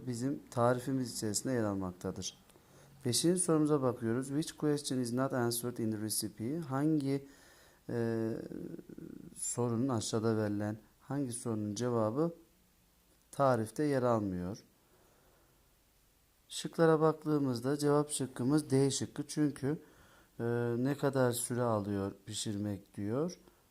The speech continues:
bu, e, yiyeceği. Tarifte yapılan işlemlerin ne kadar sürdüğü toplam olarak yer almıyor.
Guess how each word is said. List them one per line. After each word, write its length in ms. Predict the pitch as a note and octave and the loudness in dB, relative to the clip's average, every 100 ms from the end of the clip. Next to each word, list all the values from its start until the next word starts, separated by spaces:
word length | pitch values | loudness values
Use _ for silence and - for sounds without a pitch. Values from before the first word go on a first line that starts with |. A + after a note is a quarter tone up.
| _ - | _ -6
bu, 260 | G#2+ G#2 - | -4 -4 -4
e, 80 | G2+ G2 G2 F#2+ F#2+ G2+ G2+ - - - - - - - - - B2+ | -4 -4 -4 -6 -6 -8 -10 -12 -12 -14 -16 -16 -18 -20 -20 -16 -8
yiyeceği. 580 | G#2+ G#2+ F#2+ G#2+ C#3 E3+ - _ _ _ _ _ _ _ _ _ _ _ _ _ _ - | -4 -4 -2 0 0 -2 -10 _ _ _ _ _ _ _ _ _ _ _ _ _ _ -4
Tarifte 800 | - B2 C#3 C#3+ - - E3+ F3+ - _ _ _ _ _ _ _ - | 4 6 6 2 -4 -2 -2 -4 -14 _ _ _ _ _ _ _ 0
yapılan 460 | A#2+ A#2+ C#3+ D3+ | 0 4 6 6
işlemlerin 600 | D3+ - C3 A#2+ A#2 A#2 | 4 2 0 2 2 2
ne 120 | C3 C3+ | 0 0
kadar 280 | C3+ A2+ | 0 0
sürdüğü 560 | G#2 - A#2+ A2+ A2 G#2 | 0 0 0 0 -4 -4
toplam 420 | A2+ G2 A#2 A2+ | -4 -4 -2 0
olarak 440 | G2+ G2 C3+ D3+ B2+ | 0 0 0 0 0
yer 120 | A#2 | 4
almıyor. 480 | G#2+ F#2+ F2 E2 | 4 2 -2 -4